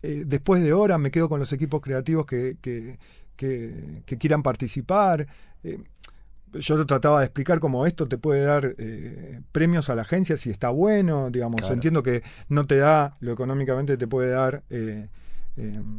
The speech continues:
Speaker 1: las marcas tradicionales, pero bueno, y, y terminé vendiendo, siendo como <laughs> vendiéndolo internamente. Y claro, me pasó, eh,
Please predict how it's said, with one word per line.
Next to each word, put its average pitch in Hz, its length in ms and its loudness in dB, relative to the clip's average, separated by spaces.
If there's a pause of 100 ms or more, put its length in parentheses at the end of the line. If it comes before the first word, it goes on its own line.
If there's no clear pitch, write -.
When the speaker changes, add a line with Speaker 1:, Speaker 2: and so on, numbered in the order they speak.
(240)
Speaker 1:
las 120 160 0
marcas 135 260 2
tradicionales, 151 640 0
pero 107 200 -4
bueno, 175 500 0
y, - 260 -14 (140)
y - 160 -14
terminé 131 340 0
vendiendo, 165 600 6
siendo 151 320 0
como 127 280 -2 (340)
<laughs> - 320 -8
vendiéndolo 170 480 8
internamente. 208 800 2 (1600)
Y 147 120 -4
claro, 175 340 2
me 123 180 -2
pasó, 185 600 -2 (1400)
eh, 120 680 -8